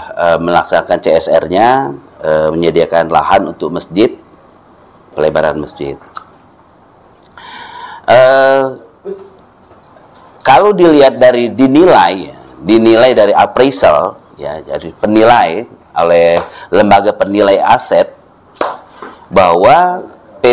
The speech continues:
T Anissa itu sudah punya aset di bawah di Bintara, T P S Bintara itu sekitar ti-, hampir tiga puluh lima miliar, tiga puluh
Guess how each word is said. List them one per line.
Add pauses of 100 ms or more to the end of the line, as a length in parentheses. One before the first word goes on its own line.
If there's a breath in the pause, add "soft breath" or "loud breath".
T
Anissa
itu
sudah
punya
aset
di
bawah
di
Bintara,
T
P
S (320)
Bintara
itu
sekitar (800 soft breath)
ti-,
hampir
tiga
puluh
lima
miliar,
tiga
puluh